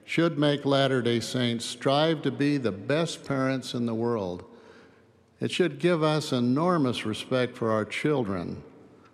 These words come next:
who truly are our spiritual siblings, and it should cause us to devote whatever time is necessary to strengthen our families.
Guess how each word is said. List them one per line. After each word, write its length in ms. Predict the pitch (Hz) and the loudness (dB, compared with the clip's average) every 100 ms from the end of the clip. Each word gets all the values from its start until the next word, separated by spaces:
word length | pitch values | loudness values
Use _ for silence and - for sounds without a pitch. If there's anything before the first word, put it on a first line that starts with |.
| _ _ | _ _
who 140 | - 135 | 0 0
truly 420 | 135 185 180 147 | 2 2 4 4
are 220 | 151 160 | 4 4
our 160 | 123 117 | 4 2
spiritual 580 | - - 156 147 143 127 | 0 0 2 2 0 -2
siblings, 800 | - 165 151 113 95 95 90 - | 0 0 0 0 -2 -4 -6 -6
and 200 | 127 131 | 0 2
it 140 | 127 117 | 0 -2
should 320 | - 110 107 | -2 -4 -4
cause 420 | - 151 156 117 | -4 0 0 0
us 400 | 113 104 104 - - - - - - | -2 -2 -4 -10 -16 -20 -20 -16 -4
to 100 | 104 | 0
devote 460 | 110 104 131 131 | 0 2 2 2
whatever 380 | 113 120 127 147 | 0 0 0 -2
time 360 | 147 131 131 127 | -2 -2 0 0
is 160 | 110 | -2
necessary 840 | 117 120 123 107 - 104 98 98 98 - - - - | -2 -2 -4 -6 -4 -2 -2 -2 -6 -10 -20 -20 -10
to 100 | 107 | -6
strengthen 560 | 101 - 127 123 113 107 | -6 -2 -2 -2 -2 0
our 160 | 107 | 0
families. 840 | 104 117 113 107 92 92 - - | -2 -2 -2 -2 -2 -6 -10 -14